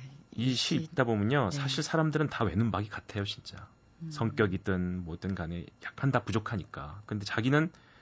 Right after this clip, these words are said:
Speaker 1: 두 눈박이인 줄 알고 살지요. 살다 보면 외눈박이인 걸 알고 나서 또 다른 외눈박이를 찾는데 그게 잘 안 만나져요, 사실은요.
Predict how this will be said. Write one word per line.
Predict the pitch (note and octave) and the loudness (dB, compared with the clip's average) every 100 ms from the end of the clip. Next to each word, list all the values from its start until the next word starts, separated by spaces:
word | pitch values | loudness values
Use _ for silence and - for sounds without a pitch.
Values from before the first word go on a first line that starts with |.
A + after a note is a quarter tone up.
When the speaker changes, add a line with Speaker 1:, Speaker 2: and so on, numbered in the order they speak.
| - _ - | -20 _ 0
Speaker 1:
두 | B2+ | 2
눈박이인 | A#2+ G2+ F#2 | 4 2 2
줄 | F#2 | -2
알고 | F2 F2+ | -4 -6
살지요. | - A#2+ - C#2+ - _ _ _ _ _ | -6 -6 -6 -10 -16 _ _ _ _ _
살다 | - C3+ B2 | -4 2 2
보면 | A2 G#2 G#2 A2+ G#2+ | 4 6 6 4 0
외눈박이인 | F#2 G#2 G2+ F#2 F2+ D#2+ F2+ | 2 4 4 2 0 -6 -2
걸 | F2 | -2
알고 | F2+ G#2 | 0 0
나서 | A2 E2 - F#2+ G#2 | 2 0 -2 -6 -4
또 | C3+ | 0
다른 | C#3+ C3+ | 0 0
외눈박이를 | E2 F#2+ E2+ E2+ | 0 0 -2 -4
찾는데 | E2+ - C#3 A2 A#2 G#2+ - - - - | -6 -6 -6 -4 -4 -4 -8 -20 -20 -8
그게 | - | -6
잘 | G2+ - | -4 -4
안 | F2+ | -6
만나져요, | E2 G2 G#2 G#2 D#2+ D2 | -2 0 0 -2 -6 -10
사실은요. | - G2 - - | -12 -16 -16 -16